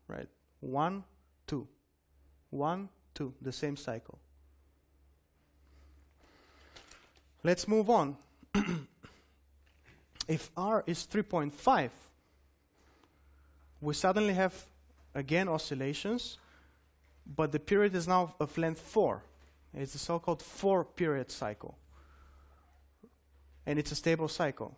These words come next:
right? So unless you shock the system, it will always oscillate like this. Look at this, one, two, three, four. One, two, three, four.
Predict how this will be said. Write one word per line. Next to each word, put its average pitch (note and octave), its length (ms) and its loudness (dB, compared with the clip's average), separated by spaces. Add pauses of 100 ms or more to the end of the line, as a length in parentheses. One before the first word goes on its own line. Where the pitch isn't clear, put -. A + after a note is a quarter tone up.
right? B2+ 240 -8
So B2 360 -6
unless D3 380 0
you D#3 60 -6
shock F3 240 -2
the E3+ 80 -6
system, - 360 -8
it D3 140 -6
will C#3+ 140 -2
always E3 640 -2 (100)
oscillate C#3 480 -4
like A#2+ 240 -6
this. G3+ 360 0 (1200)
Look D#3 260 -4
at D3 60 -4
this, C#3+ 200 -4
one, F3 480 0
two, E3 200 -4
three, D3 260 -4
four. C#3+ 380 -2 (260)
One, E3 540 -2 (100)
two, D#3+ 300 -6
three, D3 180 -6
four. C#3+ 320 -6